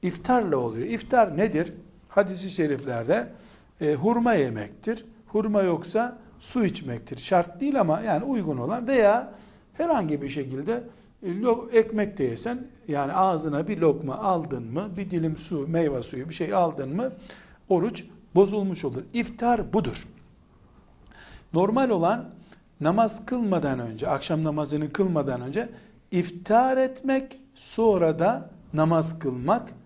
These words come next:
namazdan sonra da akşam yemeği yemektir. En uygun, ideal oruç, e, edebi, oruç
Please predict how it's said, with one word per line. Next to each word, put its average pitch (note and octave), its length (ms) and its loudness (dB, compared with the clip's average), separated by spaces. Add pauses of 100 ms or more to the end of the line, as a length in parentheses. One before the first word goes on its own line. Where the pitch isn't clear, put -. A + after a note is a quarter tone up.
(280)
namazdan G3 540 2
sonra D#3 480 2
da F#3 360 2 (460)
akşam E3 720 2
yemeği C#3 640 0
yemektir. - 840 -6 (1700)
En G#3 360 2
uygun, A#2+ 540 -2
ideal B2+ 500 0
oruç, E3+ 400 0 (580)
e, A#2+ 200 -2 (160)
edebi, C3+ 680 2 (100)
oruç F3 400 0